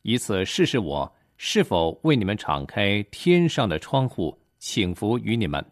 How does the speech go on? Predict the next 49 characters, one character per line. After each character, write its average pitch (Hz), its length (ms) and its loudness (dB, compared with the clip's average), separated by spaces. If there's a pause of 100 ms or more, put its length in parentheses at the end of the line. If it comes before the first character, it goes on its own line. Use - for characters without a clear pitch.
(240)
甚 185 320 4
至 92 280 2 (140)
无 143 220 2
处 95 240 -2
可 - 260 -6
容。” 69 320 -4 (960)
在 123 120 2
这 110 120 0
里， 85 260 -4 (160)
神 143 300 2
告 160 200 6
诉 120 200 0
他 120 120 -2
的 113 80 0
百 82 220 0
姓， 82 320 -4 (420)
在 185 160 4
神 180 220 4
所 175 160 4
给 87 180 0
他 - 140 -4
们 101 180 0
享 92 320 0
用 127 160 0
的 82 240 2 (120)
物 151 200 2
资 143 160 -2
当 151 220 4
中， 156 260 2 (340)
要 156 180 4
拿 104 180 4
出 123 260 0
十 113 240 -2
分 127 160 0
之 131 120 0
一 127 100 2
来， 85 360 0 (340)
用 165 280 4
在 95 220 0
神 98 160 -4
的 98 80 -2
殿 95 240 -2
中， 107 220 -4 (260)
用 170 260 4
在 98 200 0
神 87 160 -4
的 98 80 -4
家 107 240 0
里， 78 200 -4